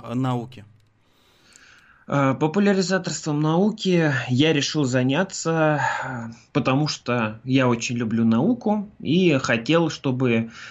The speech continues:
Speaker 2: люди о ней знали, чтобы, э,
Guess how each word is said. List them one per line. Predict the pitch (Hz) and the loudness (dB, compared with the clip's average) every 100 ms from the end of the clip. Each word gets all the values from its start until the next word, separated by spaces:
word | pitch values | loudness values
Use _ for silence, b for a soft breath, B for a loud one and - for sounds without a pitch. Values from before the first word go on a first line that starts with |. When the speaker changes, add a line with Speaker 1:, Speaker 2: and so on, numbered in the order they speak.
| B B - | B B 2
Speaker 2:
люди | 170 196 147 | 4 6 4
о | 143 | 2
ней | 143 147 143 139 117 - - _ _ - | 0 -2 0 -2 -2 -8 -20 _ _ -14
знали, | 104 127 135 180 180 160 147 131 | -8 -2 2 2 2 -2 -4 -8
чтобы, | - 156 139 139 131 117 B B B B | -4 -2 0 2 2 0 B B B B
э, | 117 120 113 107 95 | -2 2 2 2 -2